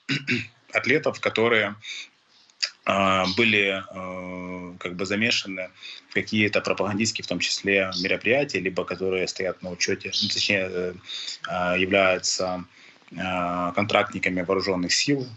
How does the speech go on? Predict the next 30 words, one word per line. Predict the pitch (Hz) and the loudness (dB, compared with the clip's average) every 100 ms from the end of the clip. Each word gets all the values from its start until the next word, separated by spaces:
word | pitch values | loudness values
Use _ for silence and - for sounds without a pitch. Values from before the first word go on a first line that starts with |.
| - | -6
и | 90 | -2
различных | 92 107 - 117 | 2 2 0 -4
вообще | - 95 | -2 0
силовых | - 92 95 92 - | 0 -2 -6 -6 0
ведомств, | 98 92 - | 0 0 -4
э, | 90 87 90 90 90 | -2 -2 -2 -4 -4
Российской | 87 - 95 | -6 -4 -4
Федерации. | 92 92 85 82 - 87 - - - - - - - - - | -2 0 0 0 -4 -6 -10 -8 -8 -10 -12 -14 -14 -18 -4
А | - 101 98 98 98 98 98 92 - | 4 6 8 6 6 4 2 -2 -2
потом, | 123 110 156 190 208 _ _ _ _ _ _ - - | 0 2 2 2 0 _ _ _ _ _ _ -20 0
если | 117 110 | 2 2
мы | 117 110 | 0 2
берем | 113 110 104 | 2 2 0
Олимпийские | 104 110 - 123 165 | 0 -2 -2 -2 0
игры, | 160 104 92 - | 2 2 0 -2
здесь | 131 131 | 0 2
уже | 113 113 107 - 110 | 2 2 0 -8 -4
Международный | 107 110 117 107 | -2 0 0 0
Олимпийский | 110 - 117 | -4 -4 -2
комитет | 107 135 131 | 0 0 0
самостоятельно | - 113 110 120 113 101 90 | -2 -2 0 0 0 -2 -4
производит | - 95 98 110 107 | -4 -6 -2 0 0
эту | 92 95 | -4 -6
фильтрацию, | - - 95 90 - 82 85 | -6 0 2 2 0 -2 -8
то | - | -8
есть | 90 | -2
дополнительную. | 104 104 104 101 - 87 90 95 - - | 0 2 2 2 -2 -12 -14 -16 -20 -2
И | 117 | 2
вот | 113 113 110 | 4 4 4
на | 107 107 104 | 4 4 0